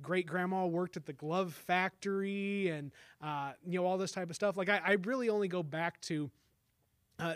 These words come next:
you know, the, the history of my family that I know, uh, is of the folks that were alive when I was alive, which is kinda crazy to me, right? That, like,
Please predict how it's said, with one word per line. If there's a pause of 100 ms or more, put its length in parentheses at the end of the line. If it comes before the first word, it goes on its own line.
you
know,
the,
the
history
of
my
family
that
I
know, (320)
uh, (100)
is (160)
of
the
folks
that
were
alive
when
I
was
alive,
which
is
kinda
crazy
to
me,
right?
That,
like,